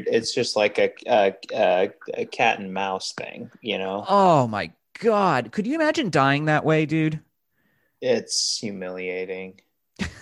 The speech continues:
Speaker 2: Well, not just humiliating. I was thinking more it'd be unpleasant.
Speaker 1: Well, both those things for sure, but, like, to be flailed around like a little toy, it's just like,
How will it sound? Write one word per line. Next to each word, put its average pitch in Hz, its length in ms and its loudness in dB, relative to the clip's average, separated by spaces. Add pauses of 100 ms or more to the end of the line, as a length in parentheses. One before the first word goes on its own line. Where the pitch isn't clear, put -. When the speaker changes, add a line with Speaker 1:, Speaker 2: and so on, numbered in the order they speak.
(160)
Speaker 2:
Well, 135 140 -10
not 214 200 -4
just 175 200 -6
humiliating. 110 720 -2
I 120 40 2
was 147 120 -2
thinking 110 260 -8
more 110 160 0
it'd 90 100 -4
be 110 140 -8
unpleasant. - 800 -8 (420)
Speaker 1:
Well, 104 380 0 (460)
both 120 400 2
those 113 260 2
things 104 220 -2
for - 180 -8
sure, 98 400 2
but, 92 320 0
like, 95 320 0
to 101 120 -4
be 98 420 -6 (360)
flailed 110 520 4
around 98 420 2
like 92 220 -4
a - 20 -8
little 92 320 0
toy, 90 580 0
it's - 220 -10
just - 380 -10
like, - 320 -12